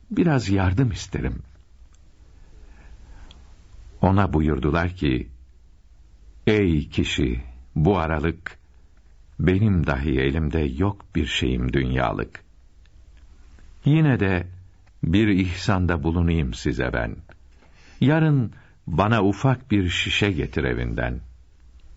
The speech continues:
Ertesi gün huzurda gördüm aynı kimseyi. Verdi Resulullah'a elindeki şişeyi. Resulullah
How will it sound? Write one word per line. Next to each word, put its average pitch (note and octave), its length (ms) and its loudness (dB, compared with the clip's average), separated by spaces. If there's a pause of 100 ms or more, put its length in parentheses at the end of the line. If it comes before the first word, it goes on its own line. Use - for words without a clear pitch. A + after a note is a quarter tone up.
(3750)
Ertesi F3 460 2
gün G#2 260 4 (340)
huzurda G#2+ 520 2
gördüm D2+ 400 0
aynı C#2+ 320 -2
kimseyi. C2 600 -2 (1080)
Verdi F#2 480 2
Resulullah'a C#2 880 0
elindeki D2 560 -2
şişeyi. C2 520 -2 (2500)
Resulullah F2+ 880 0